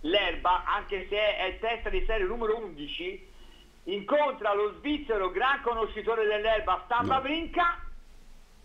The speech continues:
Speaker 1: È un incontro dove
Speaker 2: No.
Speaker 1: se Yannick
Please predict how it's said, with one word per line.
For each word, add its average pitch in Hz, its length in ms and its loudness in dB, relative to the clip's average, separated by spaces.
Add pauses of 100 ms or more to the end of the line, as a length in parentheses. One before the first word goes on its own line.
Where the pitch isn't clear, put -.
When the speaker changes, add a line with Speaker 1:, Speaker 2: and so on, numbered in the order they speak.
Speaker 1:
È 226 200 6
un 240 200 2
incontro 311 680 0
dove 285 720 0 (460)
Speaker 2:
No. - 140 -8 (220)
Speaker 1:
se 233 560 4
Yannick 285 640 2